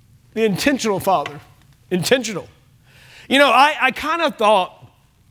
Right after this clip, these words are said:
being a dad, just, and maybe some o-, others can identify with this,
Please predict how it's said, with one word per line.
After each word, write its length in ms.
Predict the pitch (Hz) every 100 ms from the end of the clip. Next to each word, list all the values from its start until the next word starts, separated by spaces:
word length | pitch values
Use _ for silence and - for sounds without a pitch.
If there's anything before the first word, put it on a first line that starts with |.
| _ - - - 160
being 200 | 208 190
a 80 | 151
dad, 460 | 190 202 190 196 - - - -
just, 240 | 220 226
and 340 | 185 175 180 180
maybe 260 | 185 175
some 220 | - 170
o-, 60 | 175
others 400 | 151 185 175 170
can 140 | 175
identify 420 | 165 156 185 170 156
with 80 |
this, 160 | 156